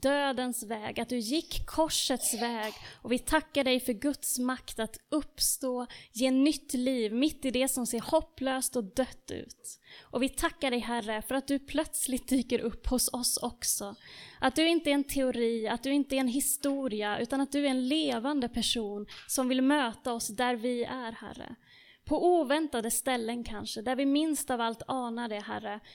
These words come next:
Där finns du. Mitt i det som känns hopplöst eller modlöst eller tröstlöst, där vi känner att det ser mörkt ut, Herre, där är du. Där lyser ditt ljus starkare än någon annanstans, Herre.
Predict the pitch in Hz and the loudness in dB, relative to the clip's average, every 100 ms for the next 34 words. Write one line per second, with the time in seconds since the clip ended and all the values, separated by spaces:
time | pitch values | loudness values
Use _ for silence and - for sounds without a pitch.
0 | - 277 285 294 - 311 320 233 - - | -2 2 2 2 -2 0 2 0 -4 -8
1 | - 233 - _ - - 320 - 262 240 | -10 -10 -14 _ -6 0 2 2 -2 0
2 | 262 262 240 254 240 - 302 302 - 254 | 0 0 0 0 0 2 2 0 -2 0
3 | 302 302 - 247 233 269 302 269 254 269 | 0 0 -2 0 2 2 2 0 -2 -2
4 | 277 - 226 214 214 - 311 - - 247 | -2 -2 -2 -4 -4 -4 0 0 -2 -4
5 | 254 277 285 - - - - - 269 262 | -4 -4 -4 -6 -8 -18 -20 -4 0 2
6 | 277 - 269 262 247 247 - 240 - 254 | 4 4 4 2 2 0 -2 -2 0 2
7 | 247 285 330 285 - 277 269 - 262 254 | 4 4 2 -2 -6 -4 -4 -4 -6 -4
8 | 262 - - - 196 294 359 269 208 185 | -6 -8 -16 -2 2 4 4 2 0 -4
9 | 196 196 214 214 285 302 269 262 - 240 | -6 -8 -6 2 4 4 4 2 2 0
10 | 233 - 226 233 220 - - 285 269 220 | -4 -4 -2 0 0 0 2 0 0 -4
11 | - 285 285 226 233 247 240 240 240 226 | -4 -2 0 0 2 2 2 -2 -4 -4
12 | 233 - 269 277 240 - 208 202 196 | -4 -4 -2 -2 -4 -4 -6 -8 -10